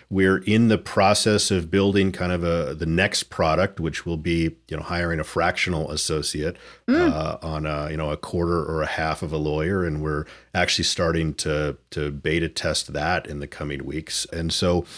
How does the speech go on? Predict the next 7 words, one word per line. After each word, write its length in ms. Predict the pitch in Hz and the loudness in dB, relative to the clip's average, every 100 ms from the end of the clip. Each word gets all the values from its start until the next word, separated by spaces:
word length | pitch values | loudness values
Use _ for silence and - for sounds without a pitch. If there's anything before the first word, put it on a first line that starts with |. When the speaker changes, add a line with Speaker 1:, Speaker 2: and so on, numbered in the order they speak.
| - - | -16 0
Speaker 1:
we 180 | 104 180 | 6 8
really 360 | 220 220 175 | 8 10 10
are, 380 | 123 104 98 82 - | 10 8 6 2 0
are 580 | 101 95 95 92 90 - | 2 6 6 6 4 0
the 100 | 95 | -6
place 460 | - 120 127 - 110 | 0 4 4 4 4
where 400 | 104 101 92 | 6 6 6